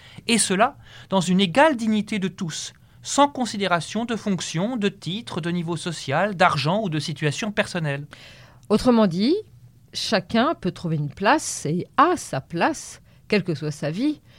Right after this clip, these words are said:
Speaker 2: au cœur de la liturgie.
Speaker 1: Exactement, Maud. Et il s'agit même là d'une mission eucharistique pour que tous et toutes, sans exception,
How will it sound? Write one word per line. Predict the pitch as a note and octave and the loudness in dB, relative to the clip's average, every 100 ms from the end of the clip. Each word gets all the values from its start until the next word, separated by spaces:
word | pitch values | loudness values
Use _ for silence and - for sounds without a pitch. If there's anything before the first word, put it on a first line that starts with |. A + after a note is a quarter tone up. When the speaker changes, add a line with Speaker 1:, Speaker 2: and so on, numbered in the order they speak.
| - - - | -20 -20 -20
Speaker 2:
au | - D#3 | -6 -6
cœur | - C4 A3+ | 4 6 6
de | D#3+ | 2
la | |
liturgie. | D3 D3 A3+ A3 B3+ G3+ - | -2 -2 -4 -4 -2 -4 -6
Speaker 1:
Exactement, | F3+ D3+ A3 B3+ A#3+ F#3+ | -6 -4 -4 0 2 2
Maud. | D3+ B2 - - D#3+ | 0 -4 -10 -18 -6
Et | F3+ | -4
il | |
s'agit | E3 F#3+ F#3 | 0 2 2
même | G#3+ A#3+ | 2 2
là | G3 C#4 | 4 4
d'une | G3+ F#3+ | 4 2
mission | E3+ F#3 G#3+ - B3+ - | 2 0 -2 -4 -8 -6
eucharistique | B3 - A#3+ A3+ - A#3+ - | -6 -2 -2 -2 -8 -12 -10
pour | - F#3 | -8 -6
que | - | -4
tous | E3+ - D#4 D4 | -6 -4 -6 -4
et | F#3+ | -6
toutes, | - D#4 - - - | -4 -8 -8 -18 -18
sans | - D4 D4 | -2 0 2
exception, | A#3 - D#3 - F#3 | 0 -6 -8 -8 -10